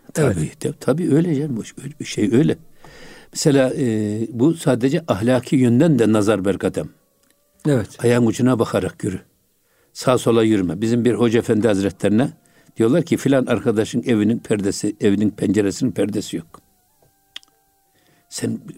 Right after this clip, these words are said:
Speaker 1: senin başka bakacak yerin kalmadı da kardeşin evinin penceresine mi baktın?" diyor.
Speaker 2: Ya.
Speaker 1: Evet, o, o kardeşimizin penceresine perde çekmemesi ona ait bir kusur. Ama sen kendi kusuruna bak.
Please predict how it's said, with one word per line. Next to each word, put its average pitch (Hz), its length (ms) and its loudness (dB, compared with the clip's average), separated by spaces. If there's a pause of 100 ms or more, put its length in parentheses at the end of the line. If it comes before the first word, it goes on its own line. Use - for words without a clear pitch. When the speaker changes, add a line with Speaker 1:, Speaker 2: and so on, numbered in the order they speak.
(180)
Speaker 1:
senin 120 280 -4
başka 113 280 2
bakacak 107 380 2
yerin 107 240 2
kalmadı 104 420 0
da 92 100 -2
kardeşin 101 420 -2
evinin 101 280 -2
penceresine 101 520 0
mi 170 100 0
baktın?" 139 360 -6
diyor. 87 180 -12
Speaker 2:
Ya. 98 380 -6 (680)
Speaker 1:
Evet, 127 260 4
o, 147 200 2 (180)
o 143 220 2
kardeşimizin 104 680 0 (380)
penceresine 123 640 2
perde 117 340 0
çekmemesi 101 560 -2
ona 131 160 2
ait 113 280 2
bir 127 80 0
kusur. - 460 -6 (600)
Ama 151 180 4
sen 160 180 2
kendi 120 300 2
kusuruna 170 520 0
bak. 139 120 0